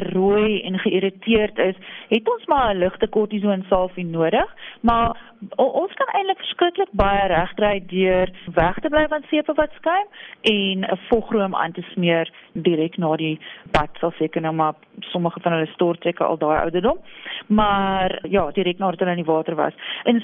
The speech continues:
swembad gewys ook, kyk, dit is bitter belangrik vir 'n kind om as, mos maar waterveilig te wees. So ek sal nooit vir 'n kind sê, "Mag nie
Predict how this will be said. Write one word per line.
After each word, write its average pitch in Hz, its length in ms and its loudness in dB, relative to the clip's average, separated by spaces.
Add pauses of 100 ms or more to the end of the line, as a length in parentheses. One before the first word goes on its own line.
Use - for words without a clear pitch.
swembad 311 580 0
gewys 185 440 0
ook, 254 240 2
kyk, 240 240 -2
dit 214 220 -4
is 220 100 -8
bitter 240 240 0
belangrik 185 480 0
vir 190 100 0
'n 175 80 -4
kind 185 240 -4
om 175 120 -2
as, 170 140 -2
mos 175 300 -4
maar 180 140 0
waterveilig 165 800 -2
te 160 140 -8
wees. 156 240 0
So - 60 -6
ek - 260 0
sal 214 140 0
nooit 190 340 0
vir 202 100 0
'n 185 100 -4
kind 170 280 -2
sê, 175 180 0
"Mag 160 200 0
nie 175 120 -8